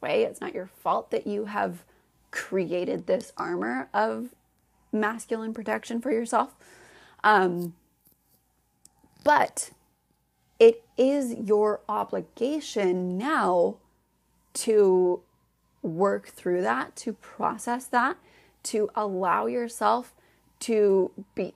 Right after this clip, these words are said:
able to get more into your feminine, to get comfortable with being taken care of, to get comfortable trusting men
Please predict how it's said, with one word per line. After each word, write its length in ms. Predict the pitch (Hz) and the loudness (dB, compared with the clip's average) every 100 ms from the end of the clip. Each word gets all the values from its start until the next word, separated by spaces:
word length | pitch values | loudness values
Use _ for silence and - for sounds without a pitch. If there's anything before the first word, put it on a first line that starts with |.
| - | 0
able 380 | 214 226 226 214 | 6 6 6 -2
to 160 | - | -6
get 440 | 175 - 196 185 - | -12 -2 -2 -2 -4
more 580 | 185 180 180 214 220 - 180 | -8 -6 -4 -2 -2 -2 -6
into 340 | 190 185 202 | -6 -6 -6
your 180 | 180 180 | -6 -8
feminine, 440 | - 170 170 165 | -8 -8 -6 -8
to 120 | - - | -10 -10
get 280 | - _ | -10 _
comfortable 640 | - - 240 233 277 269 240 | -20 -12 -10 -8 -6 -2 -2
with 240 | 220 - | -4 -6
being 320 | 247 214 226 | -4 -2 -2
taken 320 | 196 208 190 180 | -4 -12 -14 -14
care 240 | - 180 | -6 -6
of, 120 | - _ _ _ | -6 _ _ _
to 120 | - | -8
get 180 | 214 220 | -4 -6
comfortable 440 | - 226 254 269 269 | -8 -14 -8 -6 -8
trusting 920 | - - - 214 - - 208 190 180 | -10 -12 -4 -4 -6 -16 -10 -10 -8
men 500 | 226 269 185 180 180 | -6 -6 -6 -6 -10